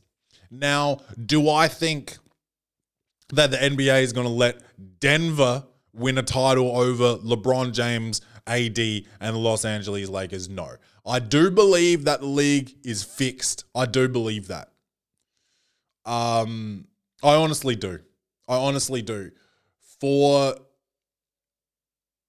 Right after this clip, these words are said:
for the Lakers to have submitted a fucking, uh,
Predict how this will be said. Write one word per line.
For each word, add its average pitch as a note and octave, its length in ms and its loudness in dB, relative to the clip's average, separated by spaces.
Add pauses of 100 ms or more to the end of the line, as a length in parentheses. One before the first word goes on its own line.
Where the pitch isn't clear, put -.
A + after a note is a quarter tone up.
(280)
for D#3+ 360 0
the D3+ 120 0
Lakers F3 600 0
to F3 280 2
have D#3 240 0
submitted D3 720 -2 (1200)
a C#3 600 0
fucking, C3 720 -4 (1120)
uh, A#2+ 720 0